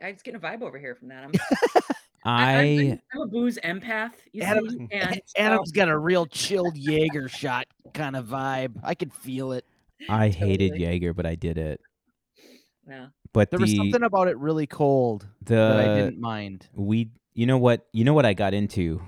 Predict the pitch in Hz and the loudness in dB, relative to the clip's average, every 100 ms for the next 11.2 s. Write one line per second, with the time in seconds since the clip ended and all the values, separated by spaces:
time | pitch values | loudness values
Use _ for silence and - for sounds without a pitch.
0 | - - - - 104 92 92 - - - | -16 -20 -18 -2 0 2 0 -4 -12 -20
1 | - _ _ _ _ - 92 87 90 87 | -20 _ _ _ _ -8 -6 -4 -4 -4
2 | 90 90 - - - 82 87 87 80 - | -4 -8 -10 -12 -12 -10 -10 -8 -10 -12
3 | - - 80 73 95 69 - 73 - _ | -12 -12 -12 -10 -8 -10 -8 -12 -12 _
4 | 98 92 90 90 92 - _ _ - - | -6 -4 -2 -4 -6 -10 _ _ -20 -20
5 | - 147 - 139 143 147 147 _ _ _ | -18 -16 -16 -16 -16 -16 -18 _ _ _
6 | - 107 110 110 98 87 82 139 - - | 0 4 6 6 6 4 2 0 -2 -10
7 | - - 101 101 98 92 87 113 113 110 | -18 -6 0 2 4 2 0 -2 -6 -6
8 | - - 98 95 - - _ 214 269 240 | -12 -4 -2 0 -4 -16 _ -2 -2 0
9 | 175 160 - 151 131 - 143 139 120 113 | 2 2 0 -6 -6 -6 -4 -2 -4 -6
10 | - 123 120 117 101 120 165 180 151 135 | -8 -10 -10 -12 -4 4 4 6 6 6
11 | 90 | 4